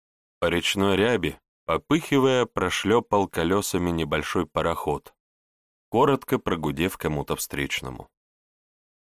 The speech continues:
Далече донёсся протяжный колокол башенных часов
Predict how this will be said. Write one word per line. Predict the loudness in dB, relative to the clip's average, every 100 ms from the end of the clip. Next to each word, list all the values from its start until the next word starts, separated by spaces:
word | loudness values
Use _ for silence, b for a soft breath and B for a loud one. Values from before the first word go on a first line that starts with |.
| _
Далече | -4 0 2 4 2 2
донёсся | 2 4 4 2 0 -2
протяжный | 0 -2 0 0 0 2 0
колокол | 2 2 2 0 0 0
башенных | 2 0 0 -2 -2 -4
часов | -6 -4 0 0 0 -12